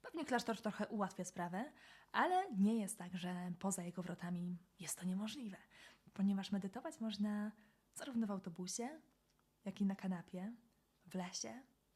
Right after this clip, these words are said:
i myślę, że jeszcze kilka innych miejsc by się znalazło. Mit numer dwa. Jeśli nie widzisz efektów od razu,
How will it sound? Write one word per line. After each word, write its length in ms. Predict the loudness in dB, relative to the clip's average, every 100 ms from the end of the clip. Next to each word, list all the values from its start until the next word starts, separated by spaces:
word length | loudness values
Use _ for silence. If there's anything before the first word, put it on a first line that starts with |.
| _
i 140 | -14 -8
myślę, 220 | -4 -2
że 80 | -2
jeszcze 200 | -2 -6
kilka 380 | -4 -6 -4 2
innych 300 | 2 2 2
miejsc 200 | 0 0
by 100 | -6
się 120 | -4
znalazło. 500 | -4 -6 -10 -12 -16 -18 _ -20 -20 -20 -20 _ _ _
Mit 360 | -2 -2 -6 -12 2
numer 260 | 6 6 4
dwa. 300 | -4 -8 -10 _ _ -20 -20 -8 0
Jeśli 600 | 2 2 0 -4 -8 -12 2
nie 120 | 4
widzisz 240 | 4 0 -2
efektów 340 | -2 -4 -4
od 120 | -4
razu, 400 | -4 -6 -8 -12